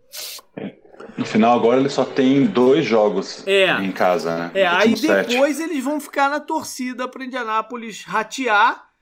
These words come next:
Speaker 2: e eles alavancarem, porque eles recebem Cleveland, vão a Jacksonville, recebem os Lions, que às vezes complica alguém, né? Mas,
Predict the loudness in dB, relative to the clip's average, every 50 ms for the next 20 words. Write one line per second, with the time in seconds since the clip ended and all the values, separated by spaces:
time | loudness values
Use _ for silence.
0 | _ _ _ _ _ _ -16 -12 -10 -4 2 4 6 6 6 4 0 -4 -8 -10
1 | -14 _ -20 -20 -20 -20 -20 -20 -20 _ _ -16 -12 -8 -4 -2 -2 -2 -2 -4
2 | -4 -2 -2 -2 -2 -2 -6 -12 -10 -8 -8 -8 -8 -8 -8 -6 -6 -6 -6 -6
3 | -6 -4 -4 -4 -4 -4 -6 -8 -10 _ -10 -8 -6 -4 -6 -6 -6 -8 -10 -10
4 | -12 -14 -16 _ _ _ _ _ _ _ _ _ _ -8 -4 -2 0 0 0 -2
5 | -2 -2 -2 -4 -4 -6 -10 -10 -10 -8 -8 -6 -4 -4 -4 -4 -6 -8 -12 -16
6 | _ _ _ _ _ _ -6 -6 -4 -4 -4 -4 -4 -6 -6 -4 -2 2 2 2
7 | 2 0 -2 -6 -10 -14 -18 -20 _ _ _ _ _ _ _ _ _ _ _ _
8 | -10 -6 -6 -4 -2 -2 0 -2 -2 -4 -6 -8 -8 -8 -8 -6 -6 -6 -6 -4
9 | -4 -4 -4 -4 -4 -8 -10 -12 -10 -10 -10 -10 -8 -8 -8 -6 -6 -8 -8 -10
10 | -10 -10 -10 -12 -14 -14 -14 -16 -20 -20